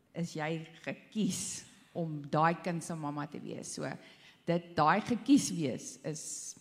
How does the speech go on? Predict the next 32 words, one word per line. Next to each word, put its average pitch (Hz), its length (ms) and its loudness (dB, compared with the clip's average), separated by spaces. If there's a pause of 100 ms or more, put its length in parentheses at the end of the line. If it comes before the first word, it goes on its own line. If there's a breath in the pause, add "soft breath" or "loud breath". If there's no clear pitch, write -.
maak 156 440 2
vir 170 120 0
jou 151 260 6
as 175 160 4
mamma 156 260 -2
baie 147 260 -2
spesiaal. 123 600 -6 (320 loud breath)
So, 170 120 -4 (300)
gun 262 240 8
daai 202 320 6 (140)
kind 220 380 4 (120)
kans 208 400 6
om 202 140 4
te 180 100 4
blom 175 520 6 (480)
waar 165 260 4
hy 165 140 2
geplant 151 540 -2
is. - 260 -10 (440 soft breath)
En, 151 460 -4 (260)
ehm, 143 440 -2
dit 165 200 0
maak 165 300 2
vir 170 120 -2
jou 156 200 2
as 165 140 0
mamma 156 260 0
baie 147 240 0
spesiaal 156 440 -2
en 151 100 0
kosbaar. 151 540 -2
So, - 160 -4